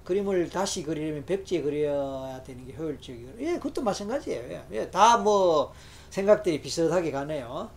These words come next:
우리 김선우 학생은 고등학생인데, 이, 뭐, 이게 <laughs> 상당히 이 수준이 있는 것 같아요. 보통 고등학생들에 비해서 상당히 수준이 있는 것 같아요.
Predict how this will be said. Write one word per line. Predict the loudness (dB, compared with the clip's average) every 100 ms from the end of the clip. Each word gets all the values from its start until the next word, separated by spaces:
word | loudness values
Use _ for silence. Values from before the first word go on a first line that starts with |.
| -16 -16 -16 -6
우리 | -4 -2
김선우 | -2 -2 -2 0
학생은 | 0 0 -4 -2
고등학생인데, | 0 0 0 0 -2 -4 -4 -4 -4 -8 -8
이, | -8 -8 -8 -12 -16 -20 -18
뭐, | -14 -10
이게 | -8 -6 -4 -6 -2
<laughs> | -4 -4 -14 -18 -18 -18 -12
상당히 | -4 -2 0 0 -2 -4 -10 -20 -20 -14
이 | -8 -6
수준이 | -4 -2 0 0
있는 | 6
것 | 6
같아요. | 6 0 -2 -2 -4 -4
보통 | -2 -2 0
고등학생들에 | 0 0 -4 -6 -10 -12 -16 -18 -20 -20 -20 -20 -20 -8 -6 -6
비해서 | -6 -2 0 0 -2 -6
상당히 | -8 -8 -6
수준이 | -6 -6 -8
있는 | -8 -10
것 |
같아요. | -12 -8 -8